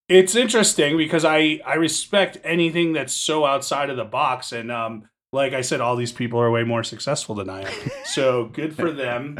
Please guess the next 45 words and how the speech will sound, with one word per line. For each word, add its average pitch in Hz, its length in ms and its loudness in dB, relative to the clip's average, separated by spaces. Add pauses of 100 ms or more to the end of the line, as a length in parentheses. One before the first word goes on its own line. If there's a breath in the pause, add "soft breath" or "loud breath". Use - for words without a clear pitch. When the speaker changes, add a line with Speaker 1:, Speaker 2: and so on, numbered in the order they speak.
(120)
Speaker 1:
and 120 320 -6
sad 120 440 -2
for 147 160 0
me. 175 360 4 (460 soft breath)
Something 180 320 10
that's 170 240 6
not 196 320 4
sad 143 320 2
for 135 160 -4
me 135 300 0
is 139 340 -4
my 123 140 -4
next 139 500 -4
puzzle 135 460 -2
piece, 123 540 -10 (360)
which 165 260 0
is 160 200 2
one 151 320 0
of 131 300 -8 (500)
probably 302 320 6
my 151 180 2
favorite 147 460 0
stand-up 127 400 -8
special 127 360 -8
over 123 200 -6
the 120 80 -6
last 123 320 -6
few 127 100 -12
years. 123 320 -6
And 123 120 -10
I 139 100 -8
think 247 200 -2
it 175 120 0
surprised 135 480 -4
all 120 180 0
of 160 80 2
us 196 180 4
'cause 123 160 -8
none 123 180 -6
of 131 80 -8
us 135 160 -10
knew 139 100 -8
what 135 180 -10
to 120 180 -10
expect. - 540 -8